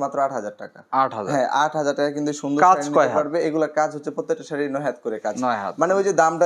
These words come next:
Speaker 1: যেহেতু এগুলো দামি শাড়ির ক্ষেত্রে প্রযোজ্য থাকে, দামটা একটু মানে রিজনেবল রাইখা এরপরে হচ্ছে চেষ্টা করি আমরা শাড়িগুলো সুন্দর করে বানায় দেওয়ার জন্য। না, আমাদের কাছে সব রকম কোয়ালিটি আছে। সবাই জানতে চাবে যে, "ভাই, কি কি কোয়ালিটি আছে?" শুধু তো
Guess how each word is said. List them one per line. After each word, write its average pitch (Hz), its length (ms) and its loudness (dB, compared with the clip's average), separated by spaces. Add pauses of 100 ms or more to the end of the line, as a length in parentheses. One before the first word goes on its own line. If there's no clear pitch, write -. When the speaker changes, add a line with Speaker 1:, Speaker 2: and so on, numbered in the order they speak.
Speaker 1:
যেহেতু 170 280 2
এগুলো 170 140 2 (100)
দামি 156 220 0
শাড়ির 151 220 0
ক্ষেত্রে 151 280 -2
প্রযোজ্য 151 260 -2 (120)
থাকে, 147 180 -2 (180)
দামটা 147 300 0 (120)
একটু 160 200 -4 (240)
মানে 123 160 -4 (440)
রিজনেবল 156 480 0
রাইখা 165 320 0
এরপরে 139 360 0
হচ্ছে 139 260 -6
চেষ্টা 143 280 -4
করি 123 140 -2
আমরা 120 160 -2
শাড়িগুলো 123 320 -2
সুন্দর 131 320 -4
করে 120 160 0
বানায় 117 240 -2
দেওয়ার 113 180 -2
জন্য। 113 220 -4 (160)
না, 127 120 0
আমাদের 135 260 0
কাছে 143 180 -4
সব 147 220 0
রকম 151 280 0
কোয়ালিটি 131 380 0
আছে। 110 180 -8
সবাই 139 220 0
জানতে 135 220 0
চাবে 139 220 0
যে, 127 120 0
"ভাই, 123 120 2
কি 131 160 -6
কি 131 140 -8
কোয়ালিটি 120 420 -2
আছে?" 113 180 -6
শুধু 123 240 -6
তো 127 140 -2